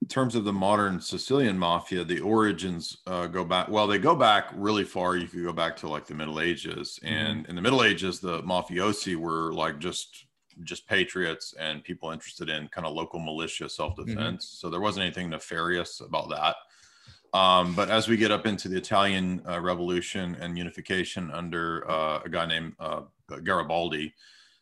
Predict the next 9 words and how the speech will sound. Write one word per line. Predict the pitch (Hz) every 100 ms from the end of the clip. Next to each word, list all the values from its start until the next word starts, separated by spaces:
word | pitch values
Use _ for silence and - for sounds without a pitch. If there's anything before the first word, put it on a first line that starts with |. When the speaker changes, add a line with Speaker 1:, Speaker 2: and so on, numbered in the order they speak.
| _ -
Speaker 1:
uh, | 80
he's | 104
the | 87
famous | 80 98 87 78 -
guy | - 85 82 80
who | 85 82 78 76 _ _ -
unified | 113 113 104 - 90 80 85
Italy, | 82 78 78
right, | 82 80